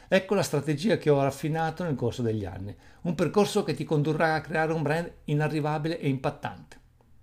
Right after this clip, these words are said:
Uno, scavo profondo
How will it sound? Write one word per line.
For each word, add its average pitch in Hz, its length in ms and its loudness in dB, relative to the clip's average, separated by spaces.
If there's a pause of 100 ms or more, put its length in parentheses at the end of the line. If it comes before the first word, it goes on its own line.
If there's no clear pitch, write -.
(360)
Uno, 185 460 2 (420)
scavo 175 640 2
profondo 135 760 2